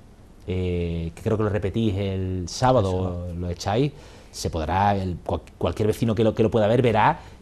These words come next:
Speaker 1: que en muchos puntos del pleno se obtiene la unanimidad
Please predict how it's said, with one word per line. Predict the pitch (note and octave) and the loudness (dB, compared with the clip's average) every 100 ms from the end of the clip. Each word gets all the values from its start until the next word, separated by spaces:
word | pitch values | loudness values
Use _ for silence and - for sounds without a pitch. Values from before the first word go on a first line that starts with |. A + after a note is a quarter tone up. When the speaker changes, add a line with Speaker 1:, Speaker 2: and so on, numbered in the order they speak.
| - - | -12 2
Speaker 1:
que | B2+ | 4
en | A2+ | 4
muchos | A2+ A#2+ C3+ | 2 0 -2
puntos | - C#3 C3 B2 | 2 2 4 2
del | A#2 | 2
pleno | A#2 A#2 C#3+ G3+ G#3+ - - - - - | 2 0 0 -2 -4 -16 -20 -20 -20 -14
se | - G2 | -10 -10
obtiene | - G2 | -4 -2
la | A#2+ C3 - | 2 2 0
unanimidad | B2 A#2 G#2+ G2+ C#3+ D3 | 0 0 0 2 2 0